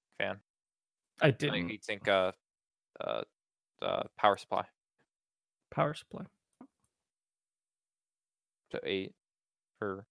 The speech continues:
Speaker 1: nine if you count the one full fan for the, uh, whatever.
Speaker 2: Yay, computers.
Speaker 1: It's a lot of fans.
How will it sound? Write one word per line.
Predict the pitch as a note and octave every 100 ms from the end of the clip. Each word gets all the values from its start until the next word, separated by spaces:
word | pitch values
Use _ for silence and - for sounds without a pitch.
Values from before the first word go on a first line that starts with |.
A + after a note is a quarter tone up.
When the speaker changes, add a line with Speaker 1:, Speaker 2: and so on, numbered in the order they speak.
| _ _ _ _ _ _ _ _ _ _ _ _
Speaker 1:
nine | - G#2 G#2+
if | G2 -
you |
count | - F#2+ -
the |
one | F#2+ F#2+ G#2 - _ _ -
full | A2 G2 G2+ - A#2
fan | G2+ G2+ G2+
for | - G2
the, | F#2+ F#2+ _ _ _ _ _ _ _ _ _ _ _ -
uh, | C2+ C2
whatever. | D#2+ G2 F#2 A2+ _ _ _ _ _ _ _ _ -
Speaker 2:
Yay, | G#3 G3+ F#3+ F#3
computers. | F#3+ F#3 - F#3 F3+ G#3 G#3 - - _ _ _ _ _ _ _ _ -
Speaker 1:
It's |
a | -
lot | F#2 G#2+ G2
of | -
fans. | G#2 F#2 F2+